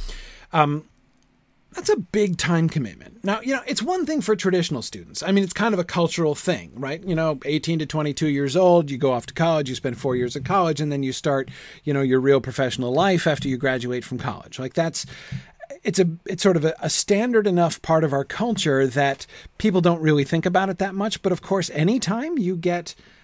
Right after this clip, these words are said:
a non-traditional situation, right? You get somebody who wants to make a career change and needs a new degree, right? Or somebody who wants to come back and try to do a bachelor's degree later in life when they're juggling family and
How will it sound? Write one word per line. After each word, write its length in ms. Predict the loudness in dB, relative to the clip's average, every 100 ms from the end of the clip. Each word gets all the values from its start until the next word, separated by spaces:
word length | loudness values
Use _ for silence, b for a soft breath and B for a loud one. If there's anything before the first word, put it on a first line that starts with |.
| _
a 60 | 2
non-traditional 760 | 4 4 2 0 -2 -4 -6
situation, 720 | -6 -6 -4 -6 -8 -12 -16 -8
right? 160 | -4 0
You 100 | 0
get 160 | 0
somebody 540 | 2 4 6 6 4 2 B B 4
who 180 | 8
wants 220 | 8 6 4
to 80 | 4
make 160 | 4
a 40 | 2
career 320 | 4 4 4
change 480 | 0 -6 -8 -10 -8 0
and 120 | 2
needs 160 | 4
a 60 | 4
new 160 | 2 2
degree, 480 | 0 -2 -4 -8 -10
right? 220 | -2 0 4
Or 180 | 4
somebody 440 | 6 6 6 6 6
who 120 | 6
wants 240 | 6 4
to 100 | 0
come 200 | 0 0
back 200 | 2 2
and 120 | 2 2
try 160 | 2
to 100 | 2
do 160 | 2 2
a 40 |
bachelor's 420 | 2 0 0 -2
degree 320 | 0 0 2 2
later 420 | 0 2 4 6
in 60 |
life 340 | 4 2 0 -4
when 100 | -4
they're 120 | -4
juggling 420 | -2 0 0 -2
family 540 | -2 -2 0 2 2 0
and 180 | -2